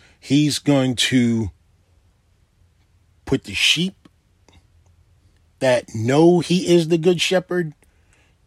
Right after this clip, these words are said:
to his right. Then he's gonna put the sheep and the goats,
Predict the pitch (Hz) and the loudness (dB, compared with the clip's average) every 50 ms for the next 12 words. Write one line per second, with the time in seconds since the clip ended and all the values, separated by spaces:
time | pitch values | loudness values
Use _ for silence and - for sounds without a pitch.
0 | _ _ _ _ _ _ _ _ _ _ _ _ _ - - - 160 170 165 131 | _ _ _ _ _ _ _ _ _ _ _ _ _ -6 -2 0 0 0 0 2
1 | - 156 156 160 160 151 - - - _ _ _ - 113 117 127 135 120 98 92 | 2 4 4 4 4 0 -4 -10 -14 _ _ _ -14 -6 -2 0 0 0 0 -4
2 | _ _ _ _ _ _ _ _ _ _ _ _ - - - _ - - 131 160 | _ _ _ _ _ _ _ _ _ _ _ _ -20 -20 -20 _ -6 0 0 2
3 | 160 160 165 156 135 139 151 147 139 - - 156 - - - 110 - - - - | 4 4 2 2 2 2 2 0 0 2 0 0 0 0 -4 -2 -2 0 0 0
4 | 170 175 165 - _ _ - - _ _ _ _ _ _ _ _ _ _ _ _ | 0 -2 -4 -4 _ _ -20 -20 _ _ _ _ _ _ _ _ _ _ _ _
5 | _ _ _ _ _ _ _ _ _ _ _ _ _ _ _ _ _ _ _ _ | _ _ _ _ _ _ _ _ _ _ _ _ _ _ _ _ _ _ _ _
6 | - - - - 135 131 123 120 104 104 104 104 170 185 - - _ _ _ - | -18 -8 -4 -2 0 0 0 -2 -2 -2 2 4 4 4 4 0 _ _ _ -12
7 | - - - - - - | -10 -8 -8 -8 -8 -10